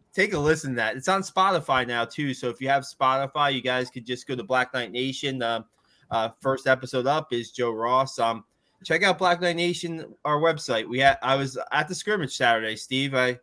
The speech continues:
at the Army scrimmage on Saturday. Had my daughter there. She was, like, my assistant there with photos and video.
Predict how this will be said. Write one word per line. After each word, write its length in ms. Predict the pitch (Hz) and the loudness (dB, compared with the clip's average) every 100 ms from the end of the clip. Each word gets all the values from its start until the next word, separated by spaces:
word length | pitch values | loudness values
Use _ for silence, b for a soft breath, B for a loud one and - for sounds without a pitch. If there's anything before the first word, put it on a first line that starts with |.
| _ 127 | _ -4
at 140 | 135 | -2
the 100 | 147 | 0
Army 220 | 143 143 | -2 -2
scrimmage 320 | 135 151 143 | -6 -6 -4
on 100 | 139 | -6
Saturday. 580 | 139 135 139 151 165 160 - b | -2 2 4 2 -2 -4 -10 b
Had 180 | 151 147 | 4 6
my 140 | 143 | 6
daughter 360 | 127 135 143 160 | 4 2 0 2
there. 240 | 147 151 | 2 0
She 140 | 156 143 | -2 -4
was, 180 | 127 143 | -4 -2
like, 160 | 127 | -2
my 200 | 135 127 | 2 2
assistant 680 | 117 - - 156 - 156 135 | 2 0 -4 -4 -2 -4 -2
there 200 | 143 139 | -2 0
with 140 | 120 | -2
photos 420 | - 143 147 139 131 | -2 0 2 0 -4
and 120 | 120 | -4
video. 600 | 131 151 156 151 156 | -2 0 0 0 -2